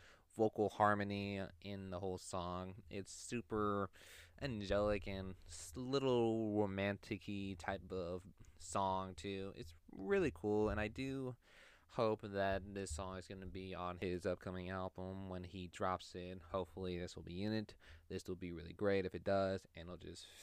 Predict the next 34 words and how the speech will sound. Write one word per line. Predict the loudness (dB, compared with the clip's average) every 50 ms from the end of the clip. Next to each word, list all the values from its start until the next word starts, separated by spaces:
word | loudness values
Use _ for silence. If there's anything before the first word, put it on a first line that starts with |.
| 0
fit | 2 4 4 4
in | 4 2 0 0 -2 -4 -6 -8 -10 _ _ -14
really | -12 -10 -8 -2 2 4 4 6 6 4 2
well | 2 2 2 2 2 0
with, | 0 0 -2
like, | -2 -4 -4
a | -6
party | -6 -2 0 0 0 0 0 -4 -6 -6 -6
or | -6 -4 -2 -2 -2 0 -2 -2 -4 -6 -10 -12 -16 -12
just | -8 -6 -6 -6 -6 -8
for | -8 -6 -4 -2 -2 -2
anything | -4 -4 -6 -6 -6 -6 -8 -8 -8 -8
to | -8 -8
be | -6 -4 -4
a | -2
little | 0 0 0 0 0 -2 -4 -10 -18 -20 -18 -10 -6
romantic | -2 0 2 2 2 2 0 -2 -4 -4 -4
a | -6
little, | -6 -4 -2 -2 -2 -4 -4
but | -4 -2 -2 -2 -4 -4
it's | -6 -6 -6 -6 -6
pretty | -6 -6 -6
cool. | -6 -8 -10 -12 -12 -14 -18 -20 -20 _ _ _ _ -20 -20 -20 -20 -20 -18 -10 -4
Next | -4 -2 -2 -4 -4
is | -2 0 0 0 0
the | -2
new | -4 -2 -2 -2 -2
single | -2 -4 -6 -8 -6 -4 -4 -4 -4 -4 -6 -10 -6
from | -2 0 0 0 0 -2 -4 -6 -6 -6 -4
YouTube | -4 -4 -2 -2 -4 -4 -4 -2 -2
rapper | 0 2 2 2 2 0 0 0 0 -2 -4 _
K | -12 -6 -4 -4 -4
S | -4 -6 -2 2 4
I | 6 6 6 6 4 2 0